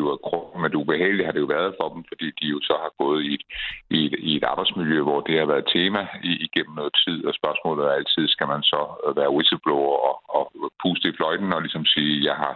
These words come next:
set noget nu, det kan jeg ikke leve med, øh, nu må vi tage et opgør." Øh, og der har, øh, Morten Skov har været på banen og, og, og taget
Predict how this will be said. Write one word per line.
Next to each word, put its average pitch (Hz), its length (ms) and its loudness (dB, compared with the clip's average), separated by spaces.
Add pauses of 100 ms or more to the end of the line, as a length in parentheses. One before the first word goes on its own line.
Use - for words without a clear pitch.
(100)
set 76 200 0
noget 69 180 0
nu, 69 180 0
det 80 80 0
kan 78 100 0
jeg 69 80 4
ikke 71 180 0
leve 73 120 2 (100)
med, 71 100 0 (200)
øh, 69 280 2
nu 69 120 -8
må 73 140 0
vi - 120 -8
tage 65 140 0
et 64 120 0
opgør." - 340 -2 (720)
Øh, 78 260 2
og 76 140 0
der 82 140 0
har, 90 140 0 (260)
øh, 69 200 -2 (100)
Morten 82 180 -2
Skov 95 280 -4
har 98 120 0
været 87 140 -2
på 85 140 -2
banen 78 360 0
og, 69 120 0 (140)
og, 73 180 0
og 73 140 -6
taget 85 160 2